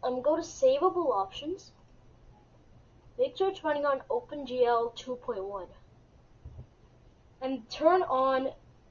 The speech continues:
turn off launch game upon, on successful compile. Turn that off because, uh,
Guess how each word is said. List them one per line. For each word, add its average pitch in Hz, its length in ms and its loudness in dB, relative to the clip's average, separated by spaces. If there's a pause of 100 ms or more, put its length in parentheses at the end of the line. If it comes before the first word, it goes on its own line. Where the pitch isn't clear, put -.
turn 320 280 2 (140)
off - 400 4 (180)
launch 247 500 -2
game 214 300 -2 (800)
upon, 226 460 -6 (180)
on 233 220 -6
successful 214 580 -16
compile. 196 540 -12 (560)
Turn 294 180 -4
that 349 160 2
off 240 300 2
because, 214 540 -8 (140)
uh, 214 300 -12